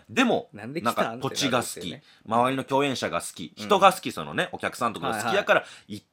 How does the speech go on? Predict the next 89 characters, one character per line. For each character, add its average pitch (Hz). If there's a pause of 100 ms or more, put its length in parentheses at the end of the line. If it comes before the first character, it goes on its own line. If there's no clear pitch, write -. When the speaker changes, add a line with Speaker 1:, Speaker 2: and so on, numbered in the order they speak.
(100)
Speaker 1:
て 143
る 196
っ -
て 131
い 113
う -
の 92
が 80
あ 160
る 143
の 90
に、 80
Speaker 2:
う -
ん。 -
Speaker 1:
こ 247
う 262
い 269
う 277
時 247
こ 185
そ 170
な 139
ん 101
か -
可 151
愛 220
が 226
ら 233
れ 196
に 117
来 135
な 104
い -
と。 -
Speaker 2:
<laughs> -
可 139
愛 165
が 143
ら 202
れ 165
に 123
は 101
別 127
に 127
来 135
な 131
く -
て 113
い 113
い 101
け -
ど。 -
Speaker 1:
ど 101
こ 233
が 262
魅 226
力 160
で 143
行 -
っ -
た 131
ら 117
い 107
い 95
の？ 82
ほ 95
ん -
な 87
ら、 82
あ 95
ん 95
た 104
の 98
イ 104
ベ 104
ン 95
ト 98
っ -
て -
思 82
っ 104
ち 101
ゃ 87
う 76
の 67
よ。 -
Speaker 2:
う -
ん。 -
い -